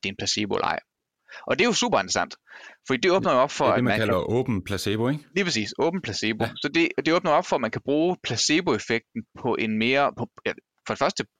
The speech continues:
Speaker 1: bredere og bruge dem oftere, og, og bruge dem på mere etisk vis, for det er jo problemet med, med placeboeffekten, er, at hvordan bruger vi den etisk, når, hvis den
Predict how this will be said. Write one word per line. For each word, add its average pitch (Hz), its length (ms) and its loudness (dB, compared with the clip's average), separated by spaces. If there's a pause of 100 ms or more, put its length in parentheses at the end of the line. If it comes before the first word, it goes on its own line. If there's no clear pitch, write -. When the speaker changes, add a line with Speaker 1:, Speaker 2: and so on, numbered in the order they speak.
(180)
Speaker 1:
bredere 107 480 2
og 95 140 -6
bruge 135 200 0
dem 156 160 -6
oftere, - 380 -2 (600)
og, 117 140 2
og 110 140 2
bruge 143 140 2
dem 160 60 -4
på 131 80 -2
mere 135 180 2
etisk - 420 0
vis, - 360 -2
for - 60 -4
det 151 140 2
er 160 40 6
jo 190 60 4
problemet 131 480 -2
med, - 280 -6 (140)
med 101 200 -4 (340)
placeboeffekten, 117 800 -2 (200)
er, 113 120 2
at 113 260 0 (480)
hvordan 135 260 0
bruger 156 200 2
vi 165 80 0
den 127 220 0 (100)
etisk, - 400 -2 (280)
når, 110 480 0
hvis 160 180 0
den 107 220 -2